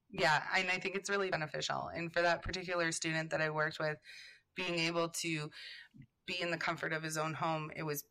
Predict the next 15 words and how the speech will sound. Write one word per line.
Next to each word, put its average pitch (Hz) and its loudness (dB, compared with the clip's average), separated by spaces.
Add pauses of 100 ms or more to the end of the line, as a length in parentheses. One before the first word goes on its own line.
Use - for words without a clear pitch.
(100)
protective 175 -2
for 180 -2
him. 202 0
He 160 -4
didn't 151 -6
feel 160 0
like 147 0
people 156 -8
were 151 0
watching 147 0
him. 156 -2
He 151 -4
wasn't 151 -4
being 151 -8
judged. 147 -2